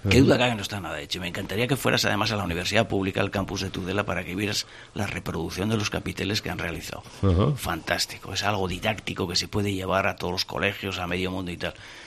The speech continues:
Speaker 1: Y sobre todo hay algo que el otro día les vi a las chicas de las técnicas de Príncipe de Viana, que es el mantenimiento.
Speaker 2: Ujú.
Speaker 1: Aquí no estamos acostumbrados. Aquí arreglamos y nos vamos.
Speaker 2: Y nos vamos. Ujú.
Speaker 1: No, no. Hay que mantener.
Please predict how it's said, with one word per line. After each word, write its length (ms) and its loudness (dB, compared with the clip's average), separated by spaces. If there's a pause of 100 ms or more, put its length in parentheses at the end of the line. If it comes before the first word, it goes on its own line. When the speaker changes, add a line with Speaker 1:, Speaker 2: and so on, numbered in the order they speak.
(320)
Speaker 1:
Y 140 -2
sobre 260 0
todo 200 0
hay 100 4
algo 200 2
que 80 -2
el 60 2
otro 160 -2
día 120 4
les 180 2
vi 140 0
a 40 0
las 140 -2
chicas 400 -2
de 380 -6
las 240 -6
técnicas 500 -2
de 100 -6
Príncipe 380 -4
de 140 2
Viana, 340 -4
que 80 -6
es 160 -2
el 220 -2
mantenimiento. 1160 -2 (360)
Speaker 2:
Ujú. 320 2 (340)
Speaker 1:
Aquí 220 -2
no 60 0
estamos 320 0
acostumbrados. 540 -2
Aquí 240 0 (140)
arreglamos 720 6
y 120 0
nos 100 -2
vamos. 240 4
Speaker 2:
Y 60 8
nos 100 6
vamos. 320 2 (140)
Ujú. 100 2
Speaker 1:
No, 180 6
no. 200 0 (200)
Hay 200 10
que 100 0
mantener. 540 -4